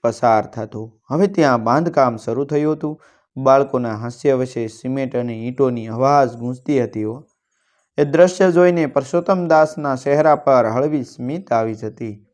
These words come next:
એ ક્યારેય આગળ આવીને કહેતો નહીં કે આ બધું મેં કર્યું છે, કારણ કે એ માનતો હતો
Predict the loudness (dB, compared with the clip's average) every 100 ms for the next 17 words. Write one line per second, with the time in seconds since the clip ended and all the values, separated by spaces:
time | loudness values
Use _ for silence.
0 | _ _ _ _ -6 -6 2 4 6 6
1 | 4 2 -8 _ _ _ -6 -2 4 6
2 | 8 6 4 -2 -6 _ _ _ _ _
3 | _ _ _ _ _ _ _ 4 4 6
4 | 4 6 2 0 -8 _ 2 4 4 4
5 | 2 -4 _ -6 -2 -2 -2 -2 0 2
6 | 0 -2 -4 -6 -12 _ _ _ _ _
7 | _ _ 0 4 4 2 0 2 0 0
8 | -2 -2 0 2 2 0